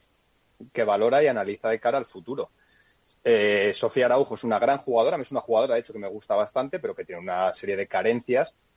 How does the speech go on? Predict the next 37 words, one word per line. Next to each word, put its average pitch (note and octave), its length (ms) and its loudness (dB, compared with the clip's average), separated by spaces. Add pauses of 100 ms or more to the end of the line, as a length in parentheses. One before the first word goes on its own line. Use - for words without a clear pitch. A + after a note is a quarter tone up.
(520)
en B2 80 -4
el G#2 80 0
apartado G2 440 2
defensivo A#2+ 520 -2
que A2+ 160 0
probablemente A2 560 -4
por F#2+ 140 -10
donde F#2+ 200 -6
camina G#2+ 320 -2
hoy A2 80 2
en G#2+ 100 -2
día A2 300 0 (340)
el F#2+ 160 -10
pádel G#2+ 220 2
femenino, G#2+ 480 -6
que F#2 140 -10
no A2 160 -2
solo G#2 340 -2
es G2 100 -6
ofensivo, A2 400 -4
sino F#2+ 220 -8
que G#2 80 -4
hay G#2 100 2
una G#2 200 -2
base G#2+ 420 0 (340)
en F#2+ 140 -16
cuanto F#2+ 280 -4
al F#2 60 -4
volumen G#2+ 380 -4
y G2 60 -6
la G2 100 -2
regularidad G2 600 0
muy, G#2 300 -12
muy G#2 200 -10
grande A2 340 -2
que F2 100 -8
aportan F2 520 -4